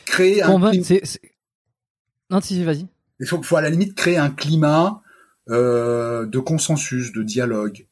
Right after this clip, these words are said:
Speaker 1: Euh, et, et encore une fois, euh, les, ce, ce, convaincre, c'est pas en imposant.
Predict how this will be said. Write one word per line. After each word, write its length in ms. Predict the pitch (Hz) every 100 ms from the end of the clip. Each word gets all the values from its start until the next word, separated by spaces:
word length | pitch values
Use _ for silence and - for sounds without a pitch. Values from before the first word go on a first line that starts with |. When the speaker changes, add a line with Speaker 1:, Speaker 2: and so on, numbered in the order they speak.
| _ _ _ _ -
Speaker 1:
Euh, 560 | 107 107 107 107 107 -
et, 340 | 156 175 147
et 60 | 147
encore 240 | 131 165
une 60 | 170
fois, 400 | - 208 208 143
euh, 160 | 117 110 _ _ _
les, 180 | 107 120
ce, 200 | 117 127
ce, 280 | - - - _ _ _ _ _ _ _ _ _
convaincre, 760 | 151 143 175 214 - - - _
c'est 280 | - - 127
pas 240 | 160 180 170
en 200 | 120 123
imposant. 500 | 120 143 147 185